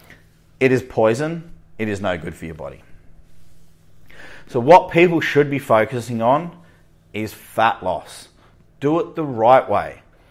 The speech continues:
It takes time. As I've said to so many of my clients,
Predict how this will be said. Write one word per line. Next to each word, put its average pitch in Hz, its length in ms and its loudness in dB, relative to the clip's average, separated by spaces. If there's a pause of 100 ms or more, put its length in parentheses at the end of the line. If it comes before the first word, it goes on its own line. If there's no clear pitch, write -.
(180)
It - 160 -18
takes 185 380 -2
time. 135 540 -2 (420)
As 139 100 -6
I've 139 120 -2
said 127 240 2
to 104 60 -8
so 135 260 2
many 131 160 0
of 113 120 -4
my 107 180 0
clients, 107 640 -2